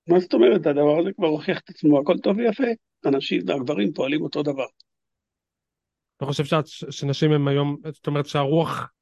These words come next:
Speaker 2: של הצבא הרבה יותר פתוחה היום לקבל נשים, לקבל הנהגה, לא
Speaker 1: זה
Speaker 2: הנהגה,
Speaker 1: בכלל
Speaker 2: אבל
Speaker 1: לא ש-, זה בכלל לא שאלה, זה מתרחש לנגד עינינו.
Speaker 2: לא, זה, זה נראה שעדיין אין את ה-,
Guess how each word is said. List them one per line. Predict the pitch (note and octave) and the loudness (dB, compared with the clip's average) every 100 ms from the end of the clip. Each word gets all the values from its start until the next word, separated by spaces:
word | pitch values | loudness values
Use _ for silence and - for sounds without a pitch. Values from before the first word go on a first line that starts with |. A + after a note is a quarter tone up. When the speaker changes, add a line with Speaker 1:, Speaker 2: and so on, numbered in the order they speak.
| _ | _
Speaker 2:
של | - C#3+ | -14 -12
הצבא | C3+ D#3 C#3 D3+ D3 | -10 -8 -2 -2 -2
הרבה | D3+ C#3 C3+ C3+ | -6 -10 -8 0
יותר | E3 E3 E3 | 2 2 -2
פתוחה | D3+ - D#3 D#3 | -6 -8 -6 -4
היום | D#3 | -4
לקבל | D3+ D3+ D3 D3+ | -4 -2 0 0
נשים, | D3 C#3 - D#3+ C#3+ | 0 -4 -2 -2 -2
לקבל | - C#3+ D3+ D3 | -4 -2 0 0
הנהגה, | D3 C#3+ C3+ D3 D3+ D3+ | -4 -6 -2 -2 -2 -4
לא | D3+ D3+ | -2 0
Speaker 1:
זה | E3+ | 2
Speaker 2:
הנהגה, | F3+ | 2
Speaker 1:
בכלל | F3 | 2
Speaker 2:
אבל | D3 D3 | 2 0
Speaker 1:
לא | G3+ | -4
ש-, | - _ _ - | -10 _ _ -6
זה | D#3+ | -4
בכלל | E3+ F#3+ A#3+ | -4 -6 -4
לא | A3+ | -6
שאלה, | - A3 A#3+ | -6 -8 -8
זה | A#3+ D3+ | -10 -10
מתרחש | D3 - D#3 G3+ A3 | -12 -12 -10 -10 -6
לנגד | F#3+ G3 G#3 | -6 -6 -4
עינינו. | G#3+ A#3 B3 G4 _ _ _ _ _ _ _ _ _ _ _ | -4 -4 -4 -8 _ _ _ _ _ _ _ _ _ _ _
Speaker 2:
לא, | E3 D3+ F3 E3+ | -14 -2 0 2
זה, | C3+ C3+ | 0 -4
זה | C3 | -2
נראה | C3+ C#3+ | -2 -2
שעדיין | - F3 D#3+ F#3+ G#3 G3 E3+ | 0 0 2 2 2 2 2
אין | D#3+ | 0
את | D3+ - | -2 -4
ה-, | D3 C#3+ C#3+ C#3+ | -6 -4 -6 -6